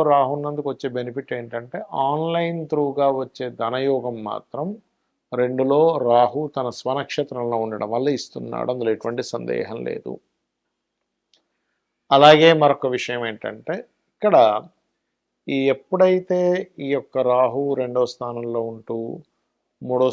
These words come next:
స్థానంలో ఎప్పుడైతే శని ఉండి కుజుడి యొక్క దృష్టి ఉందో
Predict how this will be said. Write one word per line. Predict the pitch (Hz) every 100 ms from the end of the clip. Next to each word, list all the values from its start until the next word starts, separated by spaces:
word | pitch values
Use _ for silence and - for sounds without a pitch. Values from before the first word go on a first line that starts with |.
| -
స్థానంలో | 123 120 120 117
ఎప్పుడైతే | 113 120 123 113 113 110
శని | 117 117
ఉండి | 113 113 107
కుజుడి | 123 117 120
యొక్క | 113 117 113
దృష్టి | 110 - - 120
ఉందో | 113 117 117